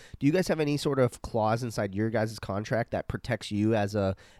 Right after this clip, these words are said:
as a company in case the client cancels the entire event?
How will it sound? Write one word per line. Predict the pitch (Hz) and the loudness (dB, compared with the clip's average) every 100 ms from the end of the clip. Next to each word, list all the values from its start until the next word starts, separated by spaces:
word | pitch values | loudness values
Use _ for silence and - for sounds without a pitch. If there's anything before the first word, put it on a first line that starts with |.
| - | -4
as | 110 | -2
a | 98 | -2
company | - 123 117 117 123 - | 0 0 0 -2 -4 -4
in | 107 | -6
case | - 113 104 - | -4 -2 -2 -4
the | 98 | -8
client | - 101 98 101 - | -6 -4 -2 -2 -4
cancels | 101 101 101 104 | -6 -4 -4 -4
the | 104 | -4
entire | 95 98 90 | -4 -2 -2
event? | 90 95 - | -2 -2 -4